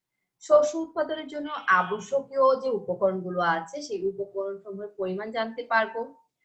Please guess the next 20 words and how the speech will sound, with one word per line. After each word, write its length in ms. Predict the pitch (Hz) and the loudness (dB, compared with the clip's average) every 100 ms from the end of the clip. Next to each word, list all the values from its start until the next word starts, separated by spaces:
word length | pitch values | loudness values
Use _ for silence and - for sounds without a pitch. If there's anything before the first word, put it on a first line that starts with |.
| _ _ _ | _ _ _
ফসল 380 | 240 233 294 302 | 0 2 2 0
উৎপাদনে 640 | 294 294 226 190 185 202 311 | -2 -2 0 2 2 2 -2
তোমার 360 | 214 185 180 | -4 -6 -4
যে 100 | 190 | -4
ঋণ 420 | 180 208 269 277 | -4 -6 -6 -8
গ্রহণ 540 | 180 196 190 180 226 302 | -2 2 2 2 -2 -2
এবং 420 | 202 190 180 180 | -2 -6 -6 -10
যে 100 | 196 | -6
তা 240 | 196 180 196 | -4 -4 -4
পরিশোধ 340 | 185 185 - - | -6 -8 -14 -6
করা 160 | 185 | -6
কিন্তু 220 | 180 254 | -6 -12
সহজ 340 | 320 196 170 165 165 | -10 -6 -6 -8 -14
হয়ে 120 | 156 | -18
যায়। 180 | 160 - _ _ _ _ _ _ _ _ _ _ _ _ _ - | -20 -20 _ _ _ _ _ _ _ _ _ _ _ _ _ 0
কোনো 340 | 277 294 330 | 2 4 4
কারণে 680 | 330 - 185 202 190 185 349 - - - 226 196 | 4 6 8 8 6 0 -4 -6 -14 -12 -10 0
ফসল 460 | 226 220 220 277 302 | 4 4 6 4 4
ক্ষতিগ্রস্ত 640 | 208 202 226 226 240 240 | -6 -4 -2 2 0 4
হলে 520 | 285 208 175 226 392 | 2 4 4 4 2